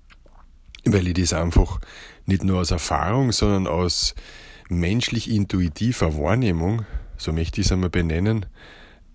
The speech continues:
nicht glauben kann. <clears throat> Weil jeder und jede eine eigene Haltung hat, eine eigene Meinung hat, eine eigene Lebenserfahrung, eigene Bedürfnisse, die vielleicht mitunter ähnlich sind denen unserer Mitmenschen. Aber dass alle,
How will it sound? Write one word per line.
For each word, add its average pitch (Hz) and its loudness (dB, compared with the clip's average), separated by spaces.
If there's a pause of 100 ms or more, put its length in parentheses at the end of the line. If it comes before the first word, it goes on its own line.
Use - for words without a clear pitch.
(300)
nicht 90 0
glauben 104 2
kann. 76 -4 (340)
<clears throat> - 2 (400)
Weil 98 0
jeder 98 2
und 104 0
jede 98 2
eine 80 2
eigene 87 0
Haltung 98 0
hat, 107 0
eine 80 2
eigene 90 0
Meinung 98 -2
hat, 104 -2 (840)
eine - -6
eigene 95 0
Lebenserfahrung, 95 2
eigene 95 0
Bedürfnisse, 113 2
die 98 0
vielleicht 85 0
mitunter 92 0
ähnlich 107 0
sind 92 0
denen 92 2
unserer 87 -2
Mitmenschen. 107 -2 (840)
Aber 87 0 (400)
dass - 0
alle, 123 4